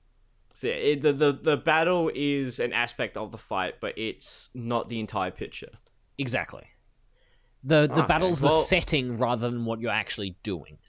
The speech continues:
Speaker 1: All right. Well, I might have a look into Ori and the Blind
Speaker 2: I would
Speaker 1: Forest
Speaker 2: definitely
Speaker 1: and see
Speaker 2: recommend
Speaker 1: about it.
Speaker 2: playing Ori and the Blind Forest. The game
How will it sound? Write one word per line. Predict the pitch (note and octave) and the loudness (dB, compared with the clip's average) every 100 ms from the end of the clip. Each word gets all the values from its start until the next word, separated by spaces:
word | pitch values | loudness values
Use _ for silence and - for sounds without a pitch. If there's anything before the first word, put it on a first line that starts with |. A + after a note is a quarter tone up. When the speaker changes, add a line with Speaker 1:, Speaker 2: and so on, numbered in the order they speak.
| _ _ _ _ _ - - | _ _ _ _ _ -20 -6
Speaker 1:
All | F#3 | -2
right. | E3 A3 - | -2 -2 0
Well, | C#3 | 2
I | D3 | 2
might | E3 D3+ - | 2 -2 -4
have | B2+ A#2 | -6 -4
a | |
look | A#2 A#2+ B2+ | -6 -6 -8
into | A#2+ - A#2 A2 - | -10 -8 -6 -6 -4
Ori | G#2 A2 G#2+ G2 | -2 -2 -2 -4
and | G2+ | -6
the | |
Blind | F#2 F#2 F2+ | -8 -8 -2
Speaker 2:
I | D3+ | 0
would | E3 D#3+ | 2 0
Speaker 1:
Forest | A#2+ | 2
Speaker 2:
definitely | F3+ - E3+ D3 | 0 0 -6 -4
Speaker 1:
and | C#3+ | -2
see | |
Speaker 2:
recommend | G2 B2+ B2+ | -2 -4 -6
Speaker 1:
about | C#2+ | -4
it. | |
Speaker 2:
playing | A#2+ G#2+ F2+ | -6 -6 -6
Ori | G2 F#2+ | -6 -6
and | F#2+ | -10
the | |
Blind | F2+ F2 F2 | -8 -8 -10
Forest. | F2+ - - | -14 -14 -12
The | A2 | -8
game | A2 B2+ C3+ C3+ | -4 -2 -4 -8